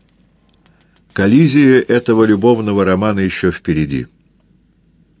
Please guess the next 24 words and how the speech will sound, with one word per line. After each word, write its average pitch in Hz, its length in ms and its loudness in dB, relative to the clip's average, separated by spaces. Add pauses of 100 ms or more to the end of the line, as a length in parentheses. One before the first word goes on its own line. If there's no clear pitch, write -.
(500)
Кого 120 420 0
он 113 240 0
вполне 98 500 -2
устраивал, 110 800 -2 (520)
так 85 180 -6
это 92 300 -2
Бриков. - 760 -6 (1600)
Всё 160 240 -2
происходило, 139 680 0
как 110 180 -2
говорится, 104 600 0
у - 180 -6
них 92 300 -2
на 87 120 -2
глазах. 69 640 -4 (1160)
Нора 120 240 0
Полонская, 117 760 0
юная 82 520 0
и - 120 -4
слабая 78 520 -2
женщина, 92 540 -4
да 65 100 -4
ещё 73 280 -6
замужняя, 82 720 -2